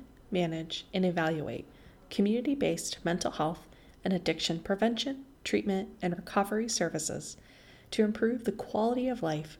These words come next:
for the citizens of Wood County. To learn more, you can visit their website at w w w dot w c a d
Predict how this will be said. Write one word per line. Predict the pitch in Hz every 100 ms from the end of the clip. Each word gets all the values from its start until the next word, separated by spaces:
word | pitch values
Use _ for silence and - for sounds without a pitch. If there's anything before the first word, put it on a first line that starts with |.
| -
for | -
the | 175
citizens | 180 226 202 - - 160 - -
of | - 160
Wood | 156 156
County. | 127 113 - - - - - - -
To | -
learn | 170 202 262
more, | 254 220 226 - - - -
you | -
can | - 175
visit | 170 180
their | 226 220
website | 175 - - - -
at | - 139 - - - - - -
w | 165 196 233
w | 220 214 233
w | 269 170 170 185 220
dot | - 151 151 - - - -
w | - 175 208 -
c | - 190 196 208 -
a | 180 185 220 - - -
d | 185 208